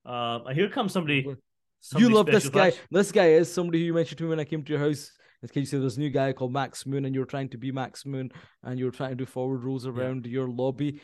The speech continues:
Speaker 2: Here he is.
Speaker 1: Well, just
Speaker 2: Um,
Speaker 1: look at his outfit. Look at the charisma that this guy's just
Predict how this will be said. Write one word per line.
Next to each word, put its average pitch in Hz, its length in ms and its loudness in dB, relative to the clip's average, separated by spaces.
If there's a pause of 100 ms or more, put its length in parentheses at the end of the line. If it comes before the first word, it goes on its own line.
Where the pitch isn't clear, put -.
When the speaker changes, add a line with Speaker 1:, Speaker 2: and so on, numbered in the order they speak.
(200)
Speaker 2:
Here 143 140 -6
he 139 140 0
is. 139 300 -2 (140)
Speaker 1:
Well, 202 160 2
just 135 180 2
Speaker 2:
Um, 165 80 -2
Speaker 1:
look 226 160 0
at 254 120 0
his 214 120 -2
outfit. 247 460 0
Look 220 160 -4
at 240 80 -2
the 226 60 0
charisma 208 520 -2
that 208 180 -4
this 214 140 -8
guy's 190 320 -2
just - 340 -16